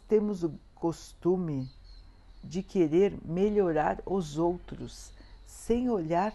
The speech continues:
para nós. Nós olhamos as pessoas ao nosso redor e enxergamos uma infinidade de defeitos,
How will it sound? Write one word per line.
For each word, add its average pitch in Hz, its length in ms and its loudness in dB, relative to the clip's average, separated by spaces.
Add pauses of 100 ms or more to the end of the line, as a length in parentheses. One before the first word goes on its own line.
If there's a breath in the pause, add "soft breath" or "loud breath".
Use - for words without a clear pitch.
(120)
para 220 240 -2
nós. 190 600 -12 (1000 loud breath)
Nós 202 300 0
olhamos 196 540 6
as 160 160 0
pessoas 147 520 -2
ao 143 160 2
nosso 143 360 -4
redor 139 520 0 (380 soft breath)
e 175 100 2
enxergamos 190 1200 4
uma 185 240 2
infinidade 220 1200 2
de 190 160 -4
defeitos, 170 960 0